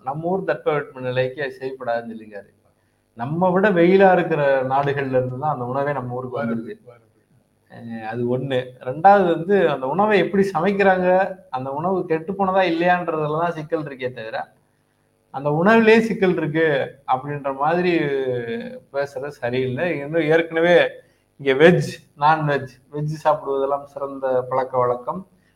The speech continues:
Speaker 1: நான்வெஜ் மிக மோசமான உணவு அப்படின்ற ஒரு, ஒரு புரிதலை ஏற்படுத்துகிற, அவமதிக்கிற சூழல் இருக்கிற நே-, இடத்துல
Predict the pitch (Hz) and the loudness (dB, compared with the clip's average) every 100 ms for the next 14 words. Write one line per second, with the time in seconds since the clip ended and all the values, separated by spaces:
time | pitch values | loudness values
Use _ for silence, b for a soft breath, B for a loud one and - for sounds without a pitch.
0 | _ 143 160 160 143 135 139 143 139 143 | _ 2 4 4 0 -4 -4 -4 -4 -4
1 | 143 139 139 131 131 131 131 127 131 131 | -2 -2 0 -2 -4 0 0 0 -4 -2
2 | 127 123 120 120 120 120 120 151 160 151 | -2 -2 -4 -8 -12 -12 -4 2 4 4
3 | 143 135 135 127 123 123 143 139 135 156 | 2 0 -4 -10 -8 -2 2 4 2 2
4 | 165 151 143 131 123 123 - 135 127 123 | 0 0 0 2 2 0 -6 -8 -8 -8
5 | 120 113 110 107 107 107 104 113 117 107 | -14 -16 -20 -20 -20 -20 -14 -10 -10 -6
6 | 123 | -4